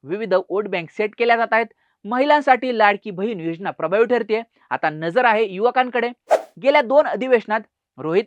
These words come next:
पवार आक्रमक होते. त्यांनी युवा संघर्ष यात्रा काढली.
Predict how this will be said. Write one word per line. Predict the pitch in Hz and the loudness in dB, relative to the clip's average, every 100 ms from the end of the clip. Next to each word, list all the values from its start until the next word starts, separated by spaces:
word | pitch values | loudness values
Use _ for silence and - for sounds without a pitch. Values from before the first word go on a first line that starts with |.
| - | 0
पवार | 185 185 | 2 2
आक्रमक | 156 - 233 247 - | -2 -4 -4 -4 -4
होते. | 202 214 220 _ _ | -4 -4 -6 _ _
त्यांनी | 247 262 277 | -6 -4 -4
युवा | 247 262 | 2 2
संघर्ष | 254 233 240 240 240 | 2 -4 -2 -2 0
यात्रा | 220 214 226 | 0 0 -2
काढली. | 226 214 | -2 -2